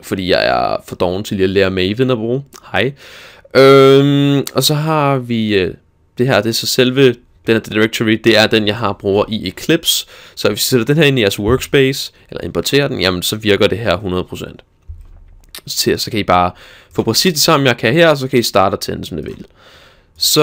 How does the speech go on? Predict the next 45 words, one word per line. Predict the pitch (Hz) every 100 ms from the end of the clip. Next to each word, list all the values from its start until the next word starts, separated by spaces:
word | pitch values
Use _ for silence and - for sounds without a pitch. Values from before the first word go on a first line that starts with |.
| 151 156
øhm, | 160 160 156 156 147 - _ -
jeg | 123
håber, | 151 190 247
I | 185
kan | 123
bruge | 110 113 196
det |
til | -
noget, | 123 160 285 - _ _
og, | 127 135 135 139
øh, | 131
jeg |
håber | 147 165 185
også, | 202
der | 160
er |
måske | 139 160
nogen, | 139 135 175
der |
vil | 139 107 95
være | 92
med | 90 92
til | - 120
at, | - 87
øh, | 82 101 _ - - - - _
forbedre | - - 151 185
det | 170
lidt. | 165 170 - - - - - -
Øh, | 127 135
det | 139
skal | 139
siges, | 139 190 196 -
jeg | 131 131 135
ikke | 147
har, | - 101 98 90
øhm, | 85 92 90 90 92 - - _ _ -
ikke | 98 98
har |
programmeret | 92 92 90 78
Java | 80 90 90 -
alt | - 95 -
for | - 135
længe | 120 120 123
igen, | 113 117 123
så, | - 95 95 92 98